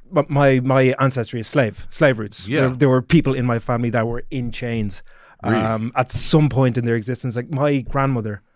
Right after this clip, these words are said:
Speaker 1: would have learned her cooking off her aunt,
Speaker 2: Mm.
Speaker 1: um, who learned it off her grandmother, who was a slave.
Speaker 2: Wow. Okay.
Speaker 1: So, um, meat was forbidden.
Speaker 2: Mm.
Speaker 1: Um, so rice, rice and peas. The, the,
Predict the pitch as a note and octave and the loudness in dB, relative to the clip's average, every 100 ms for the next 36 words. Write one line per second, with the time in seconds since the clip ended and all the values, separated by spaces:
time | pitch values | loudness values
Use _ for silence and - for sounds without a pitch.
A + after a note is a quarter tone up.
0 | _ _ _ A#2+ A#2 A2+ A2+ G#2+ A2+ G#2 | _ _ _ -4 -4 -2 -4 -2 0 -2
1 | - - C#3 A#2+ B2 A#2 A2+ G#2 - - | -6 -2 0 0 -2 -4 -6 -8 -12 -4
2 | C#3 B2 A#2+ A2 G2+ - - _ - C3 | 2 2 2 -2 -2 -8 -18 _ -6 -2
3 | G#2+ D#2+ - - B2 G#2+ G2+ G2+ G#2 G2 | -2 -2 -8 -8 -2 0 0 -2 -4 -2
4 | A2+ A2 A#2 A#2 A2+ A2+ A2 - A#2 A2 | -2 -2 -2 -2 -2 0 -4 -2 -2 0
5 | G#2 G2+ F#2+ F#2 - G2+ G#2+ G#2 A2 A#2 | -2 -2 -4 -8 -12 -4 -2 0 -2 -4
6 | G#2 G#2 C3+ G#2+ F2 _ _ - F#2 G2+ | -4 -4 0 0 0 _ _ -14 -4 -2
7 | G#2+ C2 D2+ - A2+ C#3+ C3+ B2+ B2 - | -2 -6 -10 -6 0 4 4 4 0 -8
8 | - - _ - C3 B2 A#2+ A2 A2 G#2+ | -20 -20 _ 2 4 6 4 2 0 -2
9 | A2+ - - D3+ E3+ D#3+ - C#3+ B2+ A#2+ | -4 -6 2 4 4 0 -2 -2 -2 -4
10 | C3 _ _ _ _ - C#3 A#2 A2+ A2+ | -8 _ _ _ _ -6 -2 -2 -2 -2
11 | A2 A2 A#2+ - - B2+ A#2 C3+ C3 - | -2 -2 -4 -8 -4 0 2 2 2 -2
12 | C3+ C3 B2+ A2+ B2 A#2+ A2 - - A#2+ | 0 0 -2 -2 -2 -2 -6 -10 -6 -4
13 | A2+ G#2+ - - A2 G#2+ G#2+ | -2 -6 -10 -4 -2 -2 -2